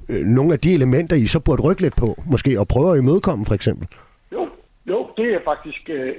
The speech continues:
Speaker 2: slet ikke uenig med dig i. Det forsøger vi faktisk også i de før omtalte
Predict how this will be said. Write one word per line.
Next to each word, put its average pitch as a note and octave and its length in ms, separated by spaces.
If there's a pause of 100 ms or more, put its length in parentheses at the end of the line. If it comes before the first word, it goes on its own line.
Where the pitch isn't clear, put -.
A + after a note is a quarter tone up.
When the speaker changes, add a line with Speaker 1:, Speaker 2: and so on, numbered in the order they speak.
Speaker 2:
slet G3+ 140
ikke F#3+ 160
uenig F3+ 320
med D#3+ 100
dig D3+ 120
i. D#3 120
Det F#3 100
forsøger A#3 340
vi G3+ 80 (100)
faktisk - 280
også F#3 340
i G#3 120 (100)
de G#3 280
før F#3+ 160 (160)
omtalte D3 500